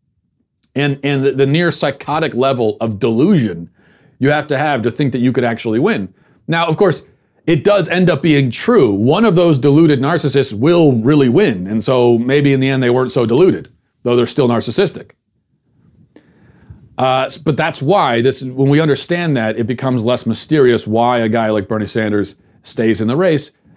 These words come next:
acting like a deluded narcissist to the very end. Well, because that's what he is, and that's why he got in, and that's what's been, that's been the animating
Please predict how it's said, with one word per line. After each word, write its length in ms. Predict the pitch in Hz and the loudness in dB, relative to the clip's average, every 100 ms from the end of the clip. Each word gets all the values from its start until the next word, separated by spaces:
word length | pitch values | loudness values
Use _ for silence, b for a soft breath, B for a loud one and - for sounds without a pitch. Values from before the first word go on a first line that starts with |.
| - | -10
acting 320 | 117 123 123 | -4 -4 -2
like 160 | 120 117 | -2 0
a 60 | 110 | 0
deluded 340 | 113 117 110 | 2 2 2
narcissist 640 | 135 165 135 131 117 - _ _ | -2 -2 -4 -4 -4 -4 _ _
to 80 | - | -6
the 120 | 117 | -2
very 280 | 120 117 135 | 0 0 0
end. 160 | 165 | 0
Well, 160 | 117 127 | -2 -2
because 300 | 107 120 101 | -2 -4 -4
that's 240 | 95 101 | -6 -8
what 160 | 110 123 | -4 -2
he 120 | 151 | 0
is, 280 | 220 139 104 | 0 0 -2
and 120 | 107 | -4
that's 180 | 120 120 | -4 -2
why 140 | 127 | -2
he 100 | 123 | 0
got 220 | 120 120 110 | -2 -2 -2
in, 160 | 127 | 0
and 100 | 131 | 0
that's 180 | 123 120 | -2 -2
what's 160 | 131 - | -6 -2
been, 260 | 127 120 | -2 0
that's 200 | 120 135 | -2 -6
been 140 | - 135 | -2 0
the 220 | 131 135 | 0 -2
animating 680 | 123 135 135 131 131 127 | -4 -2 0 0 2 0